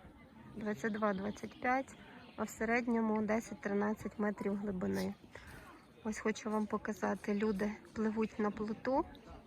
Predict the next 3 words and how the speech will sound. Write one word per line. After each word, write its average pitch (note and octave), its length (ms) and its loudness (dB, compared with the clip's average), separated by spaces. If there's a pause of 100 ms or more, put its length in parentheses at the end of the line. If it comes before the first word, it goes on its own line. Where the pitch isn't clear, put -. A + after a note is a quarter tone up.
(3500)
Є A#3+ 180 8
оглядовий G#3+ 680 4
майданчик. G#3+ 720 2